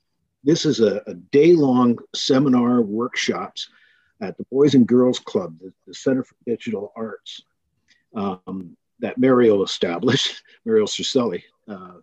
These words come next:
chair of the thing. But, um, they have a drum clinic with Archie Gamble. Uh, they have, uh, producers panel, and I got to interview Bob Marlette.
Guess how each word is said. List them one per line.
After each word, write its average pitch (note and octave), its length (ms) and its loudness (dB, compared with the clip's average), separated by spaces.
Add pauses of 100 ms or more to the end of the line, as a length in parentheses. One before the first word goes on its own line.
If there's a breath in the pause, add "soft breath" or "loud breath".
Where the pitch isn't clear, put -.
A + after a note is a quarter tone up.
chair A#2 280 0
of F#2 80 -4
the - 60 -20
thing. F#2 200 -20 (580)
But, A2 200 -8 (140)
um, G2 340 -8 (260)
they - 80 2
have G#2+ 140 0
a G2 40 -6
drum C3 300 2
clinic C#3+ 400 0
with A2 100 0
Archie B2 360 -2
Gamble. A#2 520 0 (960)
Uh, G2+ 480 0
they D3 140 -2
have, G#2+ 480 -2
uh, F#3+ 300 -2 (640 soft breath)
producers D3 500 2
panel, C#3+ 540 0
and A2+ 120 0
I B2+ 120 2
got C3+ 160 0
to C3 100 4
interview A#2+ 300 2
Bob B2+ 280 2
Marlette. A#2 600 2